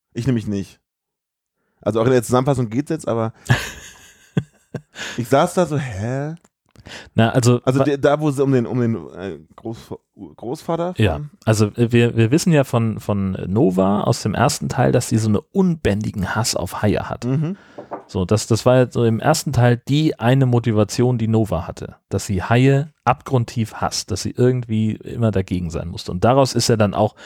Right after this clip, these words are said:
Speaker 2: alles andere entstanden, was sie in der Reihe dann f-, äh, veranstaltet hat. So, und das lag daran, dass eben ihr Opa, bei dem sie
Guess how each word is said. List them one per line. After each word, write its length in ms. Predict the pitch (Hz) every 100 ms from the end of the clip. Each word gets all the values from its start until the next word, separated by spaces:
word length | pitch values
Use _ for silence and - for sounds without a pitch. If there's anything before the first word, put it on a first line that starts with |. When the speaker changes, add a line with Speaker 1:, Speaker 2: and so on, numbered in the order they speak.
| - - -
Speaker 2:
alles 300 | 117 113 -
andere 320 | 120 120 95
entstanden, 560 | 101 - 104 107 98
was 160 | 98 -
sie 80 | 92
in 100 | 95
der 140 | 90
Reihe 240 | 90 98 95
dann 240 | 92 90
f-, 160 | - -
äh, 140 | 95
veranstaltet 640 | - - 90 - - - -
hat. 160 | - - - - - -
So, 140 | - 90
und 100 | 104
das 240 | 123 -
lag 260 | 101 113 143
daran, 340 | 117 147 151
dass 160 | 131 123
eben 220 | 117 117
ihr 180 | 101 -
Opa, 480 | 185 185 160 156 - 127
bei 100 | 113
dem 200 | 117 107
sie 280 | 104 101